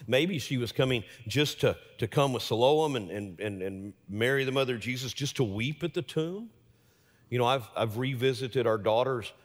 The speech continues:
grave. Katie, for those of you that are, that are new with us, my daughter, uh, God blessed her with, with an incredible life. She passed away, though, at, at, uh, just before she turned fifteen, and, uh, it impacted our life and many others greatly. But there's times when I've gone back out to where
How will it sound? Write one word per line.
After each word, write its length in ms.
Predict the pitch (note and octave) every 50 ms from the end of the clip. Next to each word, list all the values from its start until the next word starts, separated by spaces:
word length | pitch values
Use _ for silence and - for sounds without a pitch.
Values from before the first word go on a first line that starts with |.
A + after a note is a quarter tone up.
| _ - A2
grave. 400 | G2 A#2 A2+ A2+ A#2 C3 C#3 -
Katie, 460 | - D3+ D#3+ D3+ C#3 B2+ A2+ G2 -
for 120 | - - C3
those 240 | A#2+ C3 C#3 B2 B2+
of 120 | A#2 A2+
you 100 | A#2+ A#2+
that 100 | G#2+ A2
are, 120 | G#2 G2+ G2
that 100 | A#2+ A#2+
are 60 | A2+
new 200 | A#2 B2 C#3 C#3
with 180 | B2 B2+ A#2+ C3
us, 160 | C3+ - -
my 100 | A2+ G#2
daughter, 360 | F#2 A#2 B2 A#2+ A2+ G#2+ - - - _ _ -
uh, 160 | A#2 G#2+ G#2+
God 280 | A2 A2+ E3 E3 B2+ G#2+
blessed 440 | A#2+ B2+ C#3 D3+ F3 E3+ - - -
her 260 | E3+ D#3+ D3+ D3 D3
with, 180 | C#3 B2+ A2+ G#2 -
with 140 | C3 B2 A2+
an 100 | G#2+ G2+
incredible 560 | G2 - - - D#3+ D3+ C#3+ B2 A#2 G#2+ G#2+
life. 320 | A#2+ B2+ C#3 C#3 C3+ C3 - - - - -
She 160 | - B2+ A2
passed 400 | - - D3 D3 D3 - - -
away, 260 | B2+ A#2 B2 B2 C3
though, 280 | A#2+ B2+ C3 C3+ C3+ A#2
at, 140 | F#2 -
at, 160 | F#2 F#2+ F#2+ - - _ G2+ G2+
uh, 120 | F2+ F#2 F#2+
just 320 | G#2+ A#2 D3 D#3+ - -
before 280 | C#3+ B2 - D3+ C#3+ B2+
she 140 | - B2 A2
turned 300 | - - B2 A#2+ G#2 -
fifteen, 580 | - C3 - - - B2 B2 B2+ C#3 D3+ D3 - - - - - - -
and, 400 | C3 B2 A#2+ A2+ G#2+ G#2+ G#2 G2+
uh, 120 | F#2 F2 F2 - - - - _ _ _ _
it 160 | - C3+ C#3+ -
impacted 640 | F3 G3 F#3 - C#3 E3+ D#3 C#3 - C3 A2 G#2 G2+ - -
our 160 | F3+ F3 E3+
life 340 | E3+ D#3+ D#3+ E3+ D#3+ - -
and 140 | B2 A#2+
many 200 | C3 D3+ D#3 C#3+
others 280 | C#3 C3+ B2 B2 A2 -
greatly. 340 | - D#3 E3 G3 D3+ B2+ A#2+
But 160 | A2+ D3+ D3+
there's 180 | G3+ G3 E3 -
times 380 | - F3 F3 F#3 F#3+ F3+ -
when 100 | D3 B2+
I've 200 | A2+ C3+ D3+ C#3+
gone 200 | D3 D3+ D#3+ D#3+
back 280 | C3+ B2 C#3 D#3+ - A2
out 320 | G2 G2 A2 - - -
to 100 | - A#2
where 200 | A#2 A2+ A2+ G#2+